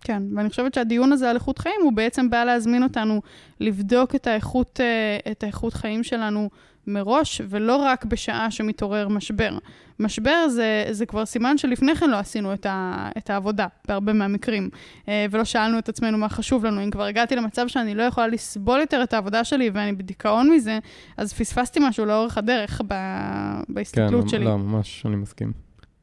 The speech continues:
Speaker 1: אז אני חושבת שהרבה אנשים עושים את המחשבה הזו רק כשכבר משהו בלתי נסבל, ולא ביום-יום. אה, ו-, ואני חושבת שעצה ש-,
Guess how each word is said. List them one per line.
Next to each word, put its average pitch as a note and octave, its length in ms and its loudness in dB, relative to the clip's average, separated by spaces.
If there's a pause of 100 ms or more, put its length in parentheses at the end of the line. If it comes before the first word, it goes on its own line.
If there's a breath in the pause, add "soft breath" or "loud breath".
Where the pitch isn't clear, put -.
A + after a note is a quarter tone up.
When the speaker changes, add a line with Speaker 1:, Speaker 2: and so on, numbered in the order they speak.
(880)
Speaker 1:
אז G#3+ 120 -2
אני A3 180 4
חושבת C4 360 2
שהרבה A3 380 2
אנשים D#4 420 4
עושים B3 320 2
את A#3+ 80 0
המחשבה G#3+ 400 -4
הזו G3 180 -6
רק G#3+ 160 -2
כשכבר G3+ 380 -6
משהו G3 400 -4
בלתי G#3 280 -4
נסבל, G3 500 -6
ולא G3 220 -4
ביום-יום. F#3+ 540 -4 (800 soft breath)
אה, G3+ 40 -4 (460)
ו-, G3+ 220 -2
ואני G#3+ 200 -2
חושבת C4+ 240 0
שעצה A#3+ 540 0
ש-, - 100 -4